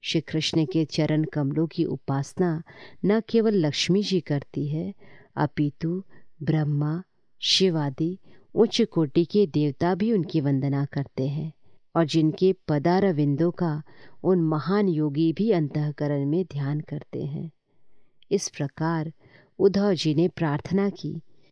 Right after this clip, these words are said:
कि वे उन गोपियों के चरण कमल की धूल से निरंतर सम्मानित हो सके, जिनके द्वारा श्री कृष्ण की दिव्य लीलाओं का गान तीनों लोकों में प्रसिद्ध हो चुका है।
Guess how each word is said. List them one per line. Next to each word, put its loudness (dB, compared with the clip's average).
कि 2
वे 8
उन 4
गोपियों 2
के -2
चरण 4
कमल 4
की 0
धूल 0
से 0
निरंतर 2
सम्मानित -2
हो -4
सके, -10
जिनके 2
द्वारा -2
श्री 4
कृष्ण 2
की 2
दिव्य 4
लीलाओं 2
का 0
गान 0
तीनों 4
लोकों 0
में 2
प्रसिद्ध -2
हो -2
चुका -6
है। -4